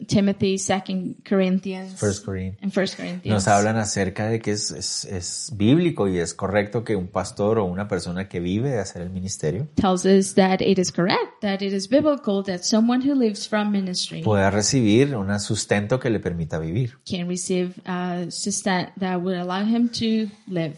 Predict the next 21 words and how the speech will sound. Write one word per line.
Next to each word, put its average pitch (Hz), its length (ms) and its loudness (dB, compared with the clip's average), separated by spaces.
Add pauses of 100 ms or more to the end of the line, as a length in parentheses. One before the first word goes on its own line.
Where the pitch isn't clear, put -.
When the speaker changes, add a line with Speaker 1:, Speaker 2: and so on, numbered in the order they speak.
(140)
Speaker 2:
Pero 104 180 4
aquí 104 180 0
lo 113 100 6
que 107 120 2
Pablo 95 280 0
está - 160 -10
haciendo 92 320 -6
énfasis 87 440 -6
es, 87 40 -4
yo, 92 240 -2
yo 98 160 -2
nunca 135 500 -2
me 127 120 -4
caractericé 95 640 -4
por 90 100 -8
una 90 140 -4
persona 87 260 -6
que 92 60 -10
estuviera 87 340 -6
pidiendo. 82 560 -4 (380)
Speaker 1:
Uh, 196 180 4